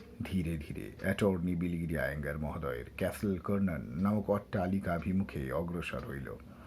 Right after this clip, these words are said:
কিয়দ্দূর অগ্রসর না হইতেই উৎসাহী যুবকবৃন্দ গাড়ির ঘোড়া খুলিয়া ফেলিলেন এবং নিজেরাই টানিয়া লইয়া যাইতে লাগিলেন। পথিমধ্যে স্বামীজির শিরে অনবরত পুষ্পবৃষ্টি হইতে লাগিল। দলে দলে নরনারী, নারিকেল ইত্যাদি বিবিধ ফল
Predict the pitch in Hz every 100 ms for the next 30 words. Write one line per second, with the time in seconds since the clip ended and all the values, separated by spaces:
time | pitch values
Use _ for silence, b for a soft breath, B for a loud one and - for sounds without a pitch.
0 | B B - 165 165 170 151 147 156 180
1 | 160 - B B B B B - 147 160
2 | 170 151 120 127 127 139 135 127 120 120
3 | 120 120 113 104 107 104 95 95 82 -
4 | 120 113 82 78 69 50 50 - B B
5 | B B 120 151 156 156 170 165 160 151
6 | 139 147 127 123 113 98 90 85 73 71
7 | 62 57 - B B B - 110 117 123
8 | 107 95 104 98 101 104 104 101 - 98
9 | 95 87 78 - 113 135 135 113 104 127
10 | - 98 98 - 98 87 80 71 73 65
11 | - B B B B - 127 123 120 110
12 | 107 104 98 98 92 95 98 98 92 101
13 | - 98 98 - 87 92 98 101 117 104
14 | - 80 67 57 58